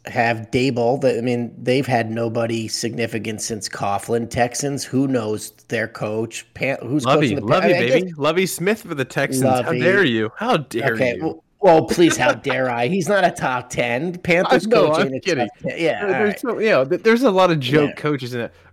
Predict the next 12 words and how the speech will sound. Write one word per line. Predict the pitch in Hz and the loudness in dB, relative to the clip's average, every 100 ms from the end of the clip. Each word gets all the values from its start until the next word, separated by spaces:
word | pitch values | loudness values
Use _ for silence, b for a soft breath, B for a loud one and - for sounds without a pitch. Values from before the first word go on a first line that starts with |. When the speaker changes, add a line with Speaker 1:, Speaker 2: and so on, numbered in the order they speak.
| - | -18
Speaker 2:
S-, | 151 | -6
I | 165 | -2
mean, | 165 131 | 0 -2
Salo | - 160 156 147 | 0 2 4 4
with | 139 | 2
the | 123 | -2
Jets. | - 170 104 - | 2 4 2 -2
He's | 120 110 - | -6 -6 -12
fucking, | 120 113 101 | -14 -10 -6
what, | 101 | -6
second | - 107 127 107 | -4 -4 -4 -4
year? | 139 101 80 | -2 -2 -4